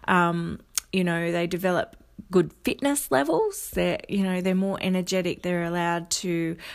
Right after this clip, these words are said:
um, move their bodies in different ways than they do when they're inside. Um,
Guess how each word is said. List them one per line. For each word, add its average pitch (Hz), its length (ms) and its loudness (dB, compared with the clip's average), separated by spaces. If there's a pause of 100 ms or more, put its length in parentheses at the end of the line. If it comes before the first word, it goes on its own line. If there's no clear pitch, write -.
(120)
um, 170 400 0
move 202 380 0
their 180 140 2
bodies 180 540 0
in 185 180 2
different 185 400 -2
ways 185 460 2
than 175 180 0
they 160 240 -2
do 185 500 0
when 165 160 0
they're 165 240 0
inside. - 720 0 (380)
Um, 175 480 0